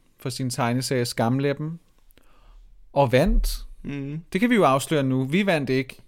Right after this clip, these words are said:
Speaker 2: Jamen, jeg havde lidt sådan et Conchita Wurst moment, <laughs> øh, dengang, hvor vi stillede op med en mega dårlig sang i,
Speaker 1: Ja.
Speaker 2: øh, Melodi Grand Prix,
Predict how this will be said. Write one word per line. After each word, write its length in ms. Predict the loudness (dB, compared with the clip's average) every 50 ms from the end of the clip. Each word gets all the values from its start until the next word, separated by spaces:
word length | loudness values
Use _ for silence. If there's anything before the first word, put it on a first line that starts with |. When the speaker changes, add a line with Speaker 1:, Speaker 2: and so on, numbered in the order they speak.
| -20 -20 -20 -20 -20 -20 -18 -14 -10 -8
Speaker 2:
Jamen, 120 | -4 -2
jeg 160 | -2 0 0
havde 180 | 2 0 0 2
lidt 160 | 2 0 0 -2
sådan 180 | -6 -2 0
et 120 | 0 0 -2
Conchita 520 | -4 -6 -6 -6 -4 -4 -4 -4 -2 -4 -6
Wurst 420 | -4 -4 -4 -2 -2 -4 -6 -10
moment, 580 | -8 -4 -4 -2 -2 -2 0 0 0 0 -2 -4 -12 -12
<laughs> 120 | -4 -2
øh, 420 | 0 2 4 6 6 4 4 4 2
dengang, 520 | 2 2 4 2 2 2 2 0 -4 -2
hvor 220 | 0 0 0 2
vi 100 | 0 -2
stillede 360 | -4 -2 -4 -2 2 4 2 2
op 100 | 2 0
med 80 | -2
en 220 | -2 -2 -2 -2 -2
mega 240 | -2 -2 -2 -4
dårlig 380 | -4 -2 -2 0 0 0 -2 -2
sang 420 | -2 0 0 0 -2 -4 -8 -16 -20 -20 -20 -20 -20 -20 -20 -20 -12 -6
i, 60 | -2 0
Speaker 1:
Ja. 300 | 2 4 4 4 4 4 4 2
Speaker 2:
øh, 80 | 2 2
Melodi 200 | 2 0 0 0
Grand 200 | 2 0 0 0
Prix, 240 | 0 0 0 0